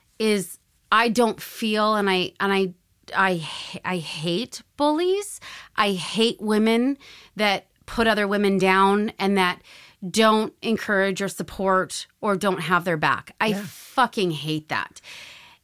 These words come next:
Speaker 1: And I have been guilty of being that person multiple times, I'm sure.
Speaker 2: Oh, me too.
Speaker 1: Which is really, that's bullshit considering when I was a kid, I was bullied so bad.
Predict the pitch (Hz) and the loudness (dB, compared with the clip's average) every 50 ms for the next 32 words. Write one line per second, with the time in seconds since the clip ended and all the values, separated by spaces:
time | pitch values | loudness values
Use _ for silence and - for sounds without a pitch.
0 | _ _ _ - 240 226 226 220 226 233 240 220 180 214 208 185 170 214 202 196 | _ _ _ 2 4 6 6 6 6 4 2 2 0 0 -2 0 0 2 2 4
1 | 190 190 190 185 180 - _ _ _ _ _ _ _ _ _ _ _ _ _ _ | 4 2 0 0 -2 -6 _ _ _ _ _ _ _ _ _ _ _ _ _ _
2 | _ _ _ _ _ - 196 165 233 220 220 208 - 208 185 160 - - - 202 | _ _ _ _ _ -10 -4 0 0 0 0 0 -2 -4 -4 -4 -4 -2 0 0
3 | 196 175 170 156 - 202 202 202 202 202 202 196 185 180 - - - 190 185 180 | 0 0 -2 -4 -2 0 2 2 2 2 2 2 2 0 0 -2 -4 -4 -4 -4
4 | - - 285 311 359 415 427 _ _ _ _ _ _ _ _ _ _ _ _ _ | -2 -2 0 0 0 -2 -4 _ _ _ _ _ _ _ _ _ _ _ _ _
5 | _ _ - 202 202 214 220 220 220 220 220 - 180 - 196 175 - - 175 160 | _ _ -10 -2 2 4 4 6 6 4 2 -2 -6 -6 -8 -6 -2 -2 0 0
6 | 160 156 165 165 156 151 151 - 175 151 117 71 - - - - - - - 381 | 0 0 0 -2 -2 -2 -2 -2 -2 -2 -4 -6 -10 -16 -20 -20 -18 -10 -8 -4
7 | 349 208 185 196 185 151 - - 175 165 135 - 156 - - 233 226 302 330 330 | -2 -2 -2 -2 -2 -4 -6 -6 -4 -4 -6 -6 -10 -10 -6 -2 2 2 2 2
8 | - 311 320 302 247 - - - _ _ _ _ _ _ _ _ _ 214 214 214 | 2 2 2 2 0 -2 -6 -16 _ _ _ _ _ _ _ _ _ -4 -2 0
9 | 240 262 302 311 311 302 294 262 220 170 - _ _ - 247 240 226 - 202 185 | 2 4 4 6 6 4 4 2 2 0 -4 _ _ 0 0 0 0 0 -6 -4
10 | 165 220 226 240 262 240 - - 233 170 160 - 208 214 190 - 220 202 196 190 | 2 4 6 6 6 4 4 2 0 0 0 0 -2 -2 0 2 2 2 4 4
11 | 196 196 196 196 196 196 190 190 185 175 180 180 - - 214 202 185 175 170 165 | 4 4 4 4 4 4 4 4 2 0 -2 -4 -4 0 0 2 2 2 2 0
12 | 151 151 185 185 180 180 180 - - 156 151 160 110 92 - - - | 0 0 0 0 0 0 -2 -2 -2 -2 0 0 0 0 -2 -4 -10